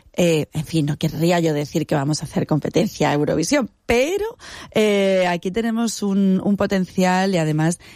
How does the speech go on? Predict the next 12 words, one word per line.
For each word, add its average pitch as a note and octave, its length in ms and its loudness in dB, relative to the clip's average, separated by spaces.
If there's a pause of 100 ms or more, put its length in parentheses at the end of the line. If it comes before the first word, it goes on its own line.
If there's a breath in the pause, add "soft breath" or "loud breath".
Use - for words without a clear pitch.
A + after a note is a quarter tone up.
yo F3 60 0
he - 20 2
escuchado E3 300 0
a - 20 2
productores D#3 560 0
que - 80 -2
han D3+ 80 2
venido D3+ 240 2
estas D3+ 240 -2
semanas D3+ 360 2
por D#3+ 140 -2
aquí E3+ 340 0